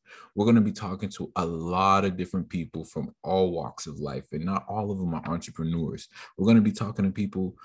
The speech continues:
who just have a story. And I encourage those who are listening right now, if you happen to have a story or you happen to have something to say, I would love for you to connect with me so that we can try to get you on this platform so that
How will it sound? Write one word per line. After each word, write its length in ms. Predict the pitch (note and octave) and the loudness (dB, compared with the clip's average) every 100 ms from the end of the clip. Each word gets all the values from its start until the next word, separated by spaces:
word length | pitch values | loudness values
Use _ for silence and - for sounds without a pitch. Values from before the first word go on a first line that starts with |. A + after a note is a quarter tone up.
| - _ | -20 _
who 160 | G#2+ F#2 | -2 -2
just 360 | - A2 A2+ | -2 -4 -4
have 240 | G2 G2 D#2 | -4 -6 -6
a 40 | |
story. 600 | D2+ - F2 G2 E2+ - - | -8 -4 0 2 0 -2 -2
And 140 | F2 | -2
I 140 | D#2+ | 2
encourage 720 | F#2+ F2 - - A2+ A#2 - - | 0 0 -4 -4 -2 -2 -2 0
those 240 | G2 G2+ | 0 0
who 120 | F#2+ | -4
are 120 | C#2 | -4
listening 520 | C#2+ F#2 - F#2 E2+ D#2 | -2 -2 0 0 0 0
right 220 | D#2+ E2 | -2 -2
now, 260 | E2 E2+ | -2 -2
if 240 | E2 - - | -2 -4 -6
you 260 | E2 F#2 A2 | -4 0 2
happen 320 | G2+ F2+ F#2 | 0 -4 -4
to 60 | E2+ | -6
have 240 | E2+ D#2 D#2 | -6 -6 -8
a 40 | |
story 520 | C#2+ - D2 D#2+ D#2+ - - - D#2+ | -10 -6 -4 -2 -4 -6 -6 -6 -4
or 80 | |
you 340 | D#2+ E2 G2+ G#2 | -4 0 0 0
happen 380 | - F#2 F#2+ F2+ | -4 -4 -2 -4
to 60 | |
have 300 | F2 E2 D#2 - - - - | -2 -2 -4 -6 -20 -20 -16
something 580 | - G#2+ G#2 G#2 G2 | -4 0 2 4 6
to 80 | F2 | 6
say, 500 | D#2+ - E2+ G#2 A2+ - _ _ _ | 2 -2 -2 -2 -4 -10 _ _ _
I 120 | - G#2+ | -2 2
would 240 | A2 F2+ | 2 0
love 360 | F2+ F#2 F#2+ - | 0 0 0 -4
for 80 | F2 | -4
you 120 | F2+ | -4
to 80 | E2 | -4
connect 480 | - E2+ E2 E2 F#2 | -4 -4 -4 -4 -8
with 140 | - | -2
me 160 | F2+ F#2+ | 0 0
so 140 | F2+ | -2
that 160 | D#2+ D2+ | -4 -2
we 120 | G2 | -2
can 120 | A2 | 0
try 220 | F#2+ F2+ | -2 -2
to 80 | F2 | -4
get 260 | D#2+ F2 - | -4 -6 -6
you 100 | E2 | -4
on 120 | D#2 | -4
this 160 | D2+ - | -4 -6
platform 540 | - D#2+ - F2+ E2+ | -6 -6 -6 -6 -6
so 160 | - E2+ | -6 -8
that 180 | - | -8